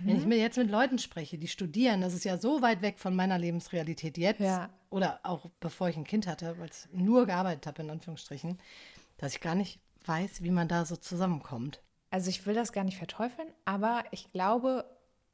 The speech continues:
Speaker 2: auch, dass es voll die Challenge ist auf jeden Fall. Also Paare mit einem großen Altersunterschied, das gut hinzukriegen, dass da so der gemeinsame Lebensentwurf irgendwie funktioniert und
Speaker 1: Ja.
Speaker 2: aufgeht, ohne dass da einer irgendwie für den anderen groß zurücksteckt. Ähm,
Speaker 1: Mhm.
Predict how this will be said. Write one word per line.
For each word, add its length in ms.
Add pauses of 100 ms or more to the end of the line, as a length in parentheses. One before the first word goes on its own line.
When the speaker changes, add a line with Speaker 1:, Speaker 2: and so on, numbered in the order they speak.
(160)
Speaker 2:
auch, 260
dass 280
es 120
voll 380
die 160
Challenge 500
ist 180
auf 140
jeden 160
Fall. 300
Also 200
Paare 300
mit 140
einem 100
großen 340
Altersunterschied, 760 (420)
das 200
gut 180
hinzukriegen, 840 (500)
dass 180
da 120
so 240
der 400
gemeinsame 480
Lebensentwurf 880
irgendwie 580 (880)
funktioniert 640
und 120
Speaker 1:
Ja. 60
Speaker 2:
aufgeht, 680
ohne 280
dass 220
da 140
einer 360
irgendwie 460
für 140
den 160
anderen 380
groß 340
zurücksteckt. 800
Ähm, 380
Speaker 1:
Mhm. 380